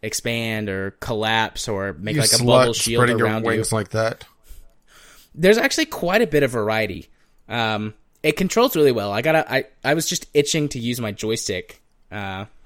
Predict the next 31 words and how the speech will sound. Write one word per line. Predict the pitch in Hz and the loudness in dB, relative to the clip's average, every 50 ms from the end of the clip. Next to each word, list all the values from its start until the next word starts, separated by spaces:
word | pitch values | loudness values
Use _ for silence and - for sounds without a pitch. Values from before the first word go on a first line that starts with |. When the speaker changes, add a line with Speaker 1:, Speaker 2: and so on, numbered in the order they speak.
| _ _ _ - - - _ _ _ _ _ _ _ _ _ - - | _ _ _ -20 -20 -20 _ _ _ _ _ _ _ _ _ -16 -6
Speaker 1:
and | - 135 131 127 | -2 0 0 0
even | 123 127 151 170 190 | 2 0 2 2 4
though | 180 165 | 4 4
I | 160 | 4
got | 151 151 147 147 | 4 4 4 4
it | 151 | 4
out | 151 143 - | 2 0 0
for | - 120 | -4 -4
the | 113 107 | -2 -2
X | 113 - - - | -2 -2 -2 -4
series, | - 139 139 143 151 160 - - - - - - - | -2 -2 0 0 0 -2 -4 -6 -10 -20 -18 -8 -6
I | 120 | -4
spent | - - 143 135 | -2 -2 -2 -4
so | - - 135 | -2 -2 -2
much | 135 135 - - | -2 -2 -4 -2
time | - 131 127 131 127 | -2 0 0 0 0
in | 117 | -2
the | 110 | -2
menus | 107 107 110 113 123 131 135 131 | -2 -2 -2 -2 -2 -2 -2 -2
and | 127 110 107 | -4 -4 -4
using | 110 110 113 107 90 | -4 -4 -6 -6 -4
autopilot | 98 107 104 101 - - 104 117 120 123 120 | -4 -4 -4 -4 -4 -4 -2 -2 -2 -2 -4
that | - 101 | -6 -6
I | 98 101 | -6 -6
almost | 104 107 101 98 - | -6 -8 -8 -10 -10
never, | 92 95 104 98 87 - - - - - - - | -10 -8 -4 -4 -4 -4 -4 -10 -12 -12 -4 2
never | - - | 2 4
used | 202 185 156 | 4 4 2
my | 180 175 - | 2 2 0
Speaker 2:
<laughs> | |
Speaker 1:
joystick. | - - 113 101 - - 127 127 120 - | 0 -2 -2 -2 -2 -2 -2 -2 -2 -4